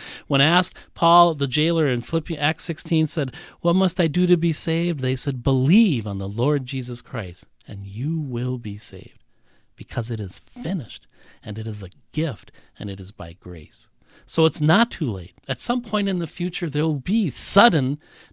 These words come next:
death. We all will encounter death in our life, and then following judgment. So today is a good day to just be the one,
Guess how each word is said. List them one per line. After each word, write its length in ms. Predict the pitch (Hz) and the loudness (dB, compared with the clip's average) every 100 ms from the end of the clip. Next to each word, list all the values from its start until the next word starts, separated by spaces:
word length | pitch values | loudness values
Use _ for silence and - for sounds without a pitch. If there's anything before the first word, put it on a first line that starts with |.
| - | -6
death. 420 | 98 156 170 - - | 0 2 2 -2 -4
We 140 | 120 | -2
all 240 | 123 160 | 0 0
will 160 | 156 143 | 2 0
encounter 420 | 131 - 135 127 | -2 -4 -4 -4
death 320 | 101 107 92 - - | -4 -6 -8 -12 -10
in 80 | 104 | -8
our 140 | 98 | -8
life, 420 | 95 92 92 - _ _ _ - | -8 -10 -12 -18 _ _ _ -8
and 140 | 101 | -4
then 180 | 110 107 | -2 -4
following 540 | - 117 139 95 92 | -4 -4 -4 -4 -6
judgment. 460 | 101 127 143 95 - _ - - | -6 -8 -8 -12 -16 _ -20 -16
So 180 | - 143 | -2 0
today 440 | 139 139 143 226 214 | 2 4 6 8 6
is 160 | 135 | 6
a 60 | 117 | 2
good 420 | 110 117 220 175 | -2 6 6 6
day 300 | 110 92 - _ _ _ _ _ _ _ _ | -4 -10 -18 _ _ _ _ _ _ _ _
to 100 | - | -8
just 380 | 113 151 165 - | -4 -2 -2 -4
be 400 | 156 147 113 92 _ _ _ _ - | -4 -2 -2 -6 _ _ _ _ -8
the 80 | 117 | -4
one, 420 | 123 143 92 | 0 -2 -4